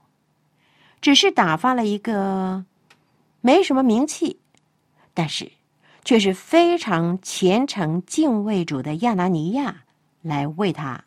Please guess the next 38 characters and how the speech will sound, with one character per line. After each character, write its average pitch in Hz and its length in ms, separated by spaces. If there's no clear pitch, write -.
按 226 340
手 151 360
祷 127 200
告， 214 340
叫 240 340
他 165 360
能 160 260
够 160 260
看 175 360
见， - 180
告 214 180
诉 196 140
他 165 400
所 - 240
当 196 240
做 220 180
的 147 100
事。 - 300
亚 208 120
拿 180 140
尼 165 180
亚 170 400
看 208 160
到 175 140
扫 156 220
罗， 147 320
对 156 120
他 139 100
说 147 380
：“现 247 180
在 226 120
你 196 120
为 214 160
什 190 120
么 185 260
单 202 240
言 170 180
呢？ 214 160